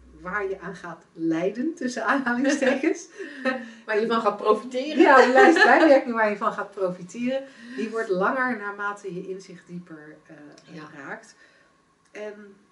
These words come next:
Speaker 1: ja, voor, voor, voor de meeste mensen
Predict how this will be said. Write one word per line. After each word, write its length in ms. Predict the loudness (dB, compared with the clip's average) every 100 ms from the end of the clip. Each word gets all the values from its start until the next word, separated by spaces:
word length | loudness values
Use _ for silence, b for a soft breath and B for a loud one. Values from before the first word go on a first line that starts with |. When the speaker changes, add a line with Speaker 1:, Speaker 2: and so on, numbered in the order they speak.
| _
Speaker 1:
ja, 260 | -4 -2 -4
voor, 320 | -10 -8 -8 -12 _ _ _ _ _
voor, 240 | -12 -12 -16 _ _
voor 120 | -16
de 80 | -14
meeste 420 | -6 -4 -4 -8
mensen 560 | -12 -12 -14 -18 -18